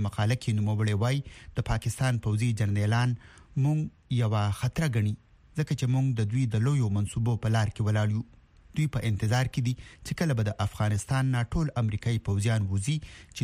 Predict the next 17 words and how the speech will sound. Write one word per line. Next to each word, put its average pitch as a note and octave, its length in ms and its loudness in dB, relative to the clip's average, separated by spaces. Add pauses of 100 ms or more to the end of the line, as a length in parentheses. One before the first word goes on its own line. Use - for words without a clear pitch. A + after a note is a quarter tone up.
دوی B2 180 2
ته G2 180 2
موقع G2+ 260 0
ورکړي C3+ 300 0 (300)
چې - 80 -4 (100)
یو G2+ 60 2 (100)
ځل G#2+ 200 2
بیا B2 140 2 (140)
طالبانو A2 500 2
ته G#2+ 80 2 (400)
په A#2+ 160 2
واک B2+ 240 0
کې B2 220 0
د G2 100 2
راتلو A2+ 280 0 (520)
هرکلی B2 420 0
ووایي. G#2+ 460 2